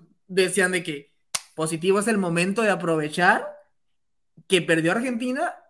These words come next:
y que es como que decir, en primera le puedes ganar, segunda, si ganas a Polonia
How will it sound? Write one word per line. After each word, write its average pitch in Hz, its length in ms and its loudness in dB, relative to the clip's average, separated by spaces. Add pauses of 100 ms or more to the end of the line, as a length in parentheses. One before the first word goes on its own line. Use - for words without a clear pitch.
y 165 160 -6
que 180 80 -4
es 175 80 -4
como 208 280 -4
que 175 100 -2
decir, 165 220 -6
en 175 100 -8
primera 233 260 0
le 214 100 -4
puedes 196 200 -2
ganar, 160 360 -6
segunda, 202 540 -4
si 165 240 -6
ganas 269 280 2
a 214 100 -4
Polonia 202 600 -2